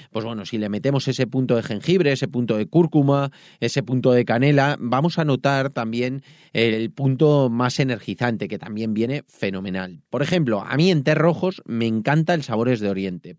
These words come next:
¿Por qué? Porque tiene canela, vainilla, jengibre y cáscara de naranja. Es un té para desayunar, un té de por la mañana, incluso también para tomar a media mañana, que es fantástico, es súper rico.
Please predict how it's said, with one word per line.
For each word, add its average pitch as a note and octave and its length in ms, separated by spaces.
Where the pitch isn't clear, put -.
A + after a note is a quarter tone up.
¿Por B2+ 220
qué? D3+ 240
Porque A#2 240
tiene D3+ 240
canela, G2+ 580
vainilla, G2+ 800
jengibre E3 800
y A2 140
cáscara A#2 440
de G2+ 80
naranja. F#2 480
Es - 160
un D#3 120
té B2 140
para A2 220
desayunar, A2 520
un B2 140
té C#3 80
de C#3 140
por B2+ 180
la A#2 160
mañana, G#2+ 520
incluso C#3 520
también D#3 300
para C#3+ 200
tomar B2 260
a B2 60
media B2 220
mañana, C3 400
que C#3 120
es - 180
fantástico, G2+ 720
es A2 100
súper B2+ 320
rico. F#2+ 380